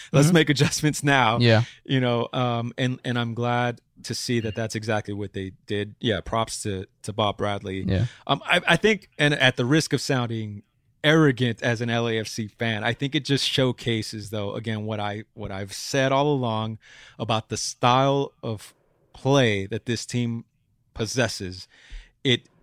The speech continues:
Speaker 1: Vela or no Vela, the system and, and the talent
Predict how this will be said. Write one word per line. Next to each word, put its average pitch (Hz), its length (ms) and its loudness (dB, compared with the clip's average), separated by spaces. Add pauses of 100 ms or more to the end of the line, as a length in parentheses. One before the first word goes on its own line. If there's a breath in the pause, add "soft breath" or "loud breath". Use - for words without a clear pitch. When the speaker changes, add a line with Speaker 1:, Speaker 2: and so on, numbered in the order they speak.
(180)
Speaker 1:
Vela 135 320 4
or 127 120 4
no 131 160 2
Vela, 110 420 -4 (120)
the 113 100 -4
system 123 680 -4
and, 107 260 -8
and 101 300 -10
the 101 280 -10
talent 127 480 0